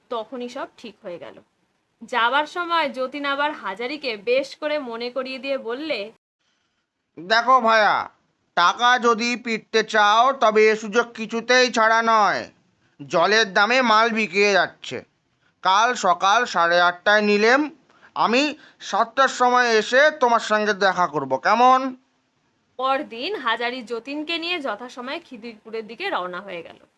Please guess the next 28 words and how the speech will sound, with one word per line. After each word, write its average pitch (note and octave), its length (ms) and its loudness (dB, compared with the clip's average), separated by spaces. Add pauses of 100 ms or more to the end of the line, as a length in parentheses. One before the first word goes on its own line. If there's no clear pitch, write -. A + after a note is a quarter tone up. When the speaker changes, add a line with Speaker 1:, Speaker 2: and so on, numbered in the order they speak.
(380)
Speaker 1:
নিলামের E4 640 -4
জায়গায় A#3+ 420 -2
পৌঁছতে B3+ 600 -6
আর G3 220 0
বেশি G3+ 280 -10
দেরি F#3+ 320 -12
নেই। D#3+ 160 -20 (520)
দূর C4+ 200 -16
থেকে C#4+ 420 -14
কলরব G#3 540 -6
শোনা F#3+ 220 -14
যাচ্ছে। F#3 400 -16 (920)
যতীন E4 480 -2
আগে A3+ 300 0
আগে D#4+ 260 2
চলছে, G#4 380 -6 (440)
হাজারি A#3+ 400 -4
পেছনে A3+ 480 -10
পেছনে C#4+ 380 -10
ছুটছে, - 420 -14 (480)
পাছে C#4+ 320 6
এত B3 260 2
বড় C#4 280 0
সস্তার C#4 560 -4
কিস্তিটা C#4 480 -8
ফসকে C4 600 -6
না F3 200 -8
যায়। C3 220 -16